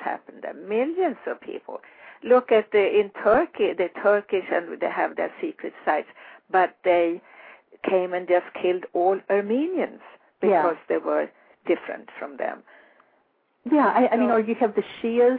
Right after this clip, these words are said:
Speaker 2: and, you know, y-, y-, and the Sunnis. I mean, there's always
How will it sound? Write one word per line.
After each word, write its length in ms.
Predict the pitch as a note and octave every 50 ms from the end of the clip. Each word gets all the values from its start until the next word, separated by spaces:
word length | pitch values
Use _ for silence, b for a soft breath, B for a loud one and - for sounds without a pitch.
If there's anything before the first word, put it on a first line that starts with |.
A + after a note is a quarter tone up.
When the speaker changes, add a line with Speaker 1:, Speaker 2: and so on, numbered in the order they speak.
| - -
Speaker 2:
and, 320 | G3 F#3 F3 F3 E3+ -
you 80 | G3+ G#3
know, 80 | F#3
y-, 200 | F3 F3+ F3+ F3 -
y-, 100 | F#3 - E3+
and 100 | E3 D#3+
the 80 | D#3+ - - - -
Sunnis. 520 | A#3 A#3 A#3 A#3+ A#3+ A#3+ A#3+ A#3+ A#3+ B3 - - B B B B B B -
I 60 | C4+
mean, 180 | C#4 C#4 C4+
there's 160 | C4 C4+ C4+ C4 - -
always 380 | B3 C#4+ D#4 E4 E4 D4+ C#4